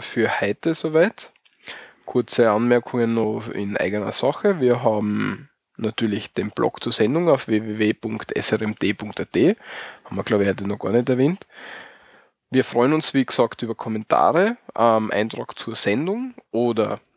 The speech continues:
E-Mail-Benachrichtigungen, ähm, an kontakt at s r m d punkt a t. Informationen findet man, Kontaktinformationen an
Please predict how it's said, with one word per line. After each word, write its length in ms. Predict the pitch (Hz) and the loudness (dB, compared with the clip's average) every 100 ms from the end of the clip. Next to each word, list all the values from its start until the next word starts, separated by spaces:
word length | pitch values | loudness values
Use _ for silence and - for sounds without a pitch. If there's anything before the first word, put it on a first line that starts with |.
| _ | _
E-Mail-Benachrichtigungen, 1500 | 139 180 180 160 156 135 139 - 151 143 139 139 139 143 156 - - | -2 4 4 4 2 2 0 -2 -4 -2 0 2 2 0 -6 -14 -4
ähm, 460 | 104 104 104 104 - | 0 2 2 0 -2
an 200 | 101 113 | -4 -4
kontakt 560 | 113 - - - - | -8 -4 -4 -4 0
at 160 | 107 - | 0 2
s 180 | 107 - | 0 -2
r 80 | |
m 140 | 104 107 | -4 -4
d 180 | 101 101 | -2 -2
punkt 240 | 110 110 | -4 -8
a 60 | 101 | -6
t. 280 | 110 117 | 0 2
Informationen 640 | 123 113 107 104 104 98 104 | 2 -2 -4 -4 -4 -6 -6
findet 360 | - 104 104 - | -6 -6 -6 -6
man, 300 | 92 90 - - - _ | -4 -4 -6 -14 -20 _
Kontaktinformationen 1000 | - 107 92 104 95 104 95 - 101 101 | -12 -6 -4 -4 -6 -6 -6 -2 2 2
an 320 | 98 95 101 | 0 -2 -10